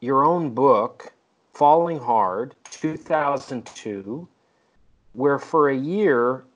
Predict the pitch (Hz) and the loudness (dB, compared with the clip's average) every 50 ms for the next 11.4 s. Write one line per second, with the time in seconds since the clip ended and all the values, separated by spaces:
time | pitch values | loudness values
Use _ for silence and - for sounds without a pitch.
0 | _ 117 117 135 156 151 151 151 147 165 - - _ _ _ _ _ _ - 139 | _ -10 -6 -4 -2 -4 -4 -6 -10 -14 -16 -18 _ _ _ _ _ _ 4 4
1 | 135 143 143 139 113 107 113 113 120 123 139 160 190 185 160 165 180 190 190 175 | 4 4 4 0 -4 -6 -6 -6 -2 2 2 2 2 2 0 -2 -2 -4 -4 -4
2 | 160 127 117 101 110 104 101 101 - - 113 107 104 101 104 104 101 101 101 113 | -4 -4 -2 0 0 0 0 -2 -6 -12 -14 -14 -12 -10 -10 -10 -8 -8 -8 -8
3 | 127 - 135 156 147 - - - 143 139 147 147 131 123 139 135 131 127 123 135 | -6 -2 -2 -2 -2 -4 -8 -12 -8 -6 -4 -4 -4 -2 0 2 2 2 2 2
4 | 151 165 175 175 170 170 - 151 147 139 127 - 120 117 139 135 131 - - - | 2 2 2 2 2 0 -4 -6 -4 -4 -6 -8 -6 -2 0 0 0 -2 -2 0
5 | 139 135 135 127 117 110 110 113 - - 135 135 127 - - 131 123 120 117 - | 2 2 4 2 2 0 -4 -6 -6 -8 -8 -8 -8 -6 -4 -2 -2 -2 -4 -6
6 | 117 123 127 127 135 143 147 147 135 - - 123 113 107 - - 117 110 - 113 | -2 0 0 2 2 0 0 -2 -4 -4 -6 -6 -6 -6 -6 -6 -6 -6 -4 -4
7 | 123 117 113 110 107 107 95 110 107 104 - 107 107 104 104 - - 117 104 104 | -4 -2 -2 -4 -4 -4 -4 -4 -4 -2 0 0 0 0 -2 -4 -10 -10 -10 -8
8 | 101 98 95 101 113 117 110 - _ _ - - _ _ - - - - - - | -10 -8 -8 -6 -8 -8 -10 -14 _ _ -20 -20 _ _ -20 -20 -20 -20 -20 -20
9 | - - - - - - - 170 156 131 131 151 180 208 220 208 165 131 117 123 | -20 -20 -20 -20 -6 -2 0 0 0 0 0 2 4 6 6 6 4 2 -2 -6
10 | 104 - 143 143 156 - 143 120 117 120 120 120 120 113 113 117 113 113 127 151 | 0 4 4 4 4 4 0 -4 -6 -6 -6 -6 -6 -6 -6 -8 -8 -4 -2 0
11 | 151 127 107 98 107 127 - | 0 0 0 -2 -4 -8 -12